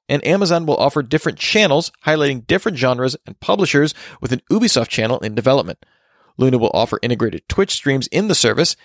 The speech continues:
and from Twitch, users will be able to launch Luna games.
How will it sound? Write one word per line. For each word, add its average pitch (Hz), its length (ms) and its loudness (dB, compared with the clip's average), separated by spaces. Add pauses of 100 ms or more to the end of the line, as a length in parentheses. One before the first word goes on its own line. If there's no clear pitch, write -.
(120)
and 131 120 0
from 240 320 0
Twitch, - 380 0 (160)
users 139 320 2
will 151 80 2
be 156 120 -2
able 131 120 4
to 147 80 0
launch 113 340 -2
Luna 117 220 0
games. 123 460 -2